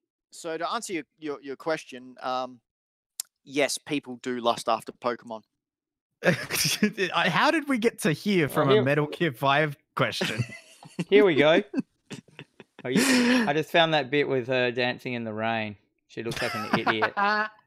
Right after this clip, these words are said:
Speaker 3: Yeah.
Speaker 1: Uh, I prefer the one where they,
Speaker 3: Oh, dear.
Speaker 1: um,
Speaker 3: It's gonna come in. This is a bit more raunchier than I remember it. <laughs>
Speaker 2: Oh, yeah.
Speaker 1: Yeah, I like the one where they, uh, substitute her for Norman Reedus and Snake is Kojima.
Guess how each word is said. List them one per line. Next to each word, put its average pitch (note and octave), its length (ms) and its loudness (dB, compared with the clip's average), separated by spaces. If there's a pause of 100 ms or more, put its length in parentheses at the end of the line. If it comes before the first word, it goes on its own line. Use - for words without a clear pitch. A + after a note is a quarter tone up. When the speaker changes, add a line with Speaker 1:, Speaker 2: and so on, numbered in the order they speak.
(280)
Speaker 3:
Yeah. D#3 60 10
Speaker 1:
Uh, D3 760 4 (100)
I F#3 100 6
prefer A3 300 -2
the F#3 80 -4
one F3+ 240 2
where D#3+ 120 -4
they, D#3 60 0
Speaker 3:
Oh, A3+ 160 8
dear. E3 340 6
Speaker 1:
um, - 100 -10 (120)
Speaker 3:
It's - 100 -10
gonna A3 180 0
come D#3+ 220 2
in. D3+ 300 -2 (600)
This A3 200 -6
is F#4 100 -6
a D4+ 60 -2
bit D3+ 140 0
more D3+ 160 4
raunchier C#3+ 600 2
than C3+ 120 2
I B2+ 60 4
remember C#3+ 400 2
it. A#4 260 -6
<laughs> - 40 -12 (640)
Speaker 2:
Oh, E3+ 120 2
yeah. B2 380 2 (360)
Speaker 1:
Yeah, F3+ 120 6
I G3 40 6
like B3+ 220 4
the G3+ 40 0
one G3 160 6
where F#3+ 120 6
they, D#3 340 6
uh, D3 300 6
substitute D3 640 4
her C#3+ 180 4
for - 140 -6
Norman C3+ 300 -4
Reedus C3 580 -4
and B2 260 -8
Snake C3 440 -4
is C3 160 -8
Kojima. C#3 400 -10